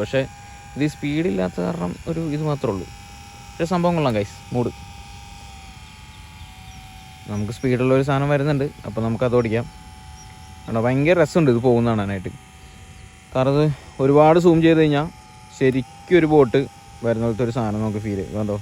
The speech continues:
മറ്റേ ഡ്രോൺ ഷോട്ടൊക്കെ എടുക്കുന്ന പോലെ മുകളിൽ നിന്നുള്ളൊരു സാധനം. കൊള്ളാം ഗൈസ്, മൂഡ്. നമുക്കിവനെ കരയിലോട്ട് അടുപ്പിക്കാം.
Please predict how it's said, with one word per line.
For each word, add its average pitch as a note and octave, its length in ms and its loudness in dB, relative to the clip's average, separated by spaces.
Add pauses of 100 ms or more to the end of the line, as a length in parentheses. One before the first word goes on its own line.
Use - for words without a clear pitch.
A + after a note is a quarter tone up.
(1200)
മറ്റേ G#2 240 -4
ഡ്രോൺ G#2+ 200 0 (120)
ഷോട്ടൊക്കെ A2+ 300 -2
എടുക്കുന്ന G#2+ 240 -2
പോലെ G#2 160 -4 (260)
മുകളിൽ G#2 260 -4
നിന്നുള്ളൊരു G#2+ 460 -2 (840)
സാധനം. F#2+ 260 -8 (3500)
കൊള്ളാം B2 240 2
ഗൈസ്, A#2 200 -2 (1120)
മൂഡ്. G#2+ 200 -6 (2250)
നമുക്കിവനെ G#2+ 380 -4 (160)
കരയിലോട്ട് G#2+ 420 -2
അടുപ്പിക്കാം. G#2 360 -4